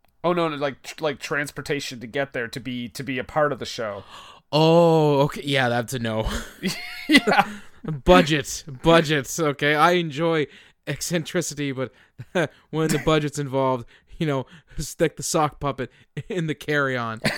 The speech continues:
Speaker 2: <laughs>
Speaker 1: Also, don't wanna know if I, uh, wa-, if, if I wanna work with someone not that level-headed. <laughs>
Speaker 2: Yeah.
Speaker 1: But, um,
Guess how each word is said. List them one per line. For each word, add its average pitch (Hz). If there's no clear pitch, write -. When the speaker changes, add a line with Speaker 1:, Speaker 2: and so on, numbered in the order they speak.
Speaker 2:
<laughs> 302
Speaker 1:
Also, 233
don't 214
wanna 170
know 151
if 139
I, 127
uh, 117
wa-, 135
if, 139
if 139
I 139
wanna 151
work 147
with 147
someone 135
not 127
that 143
level-headed. 156
<laughs> -
Speaker 2:
Yeah. 185
Speaker 1:
But, 170
um, 175